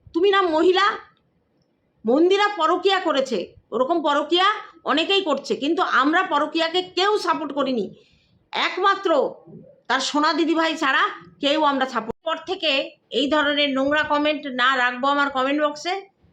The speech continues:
না আমি তার উত্তর দেবো। এরপরে আসি আর একটা কথা,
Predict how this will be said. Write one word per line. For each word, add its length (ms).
না 260
আমি 140
তার 220
উত্তর 260
দেবো। 360
এরপরে 340
আসি 320
আর 160
একটা 300
কথা, 320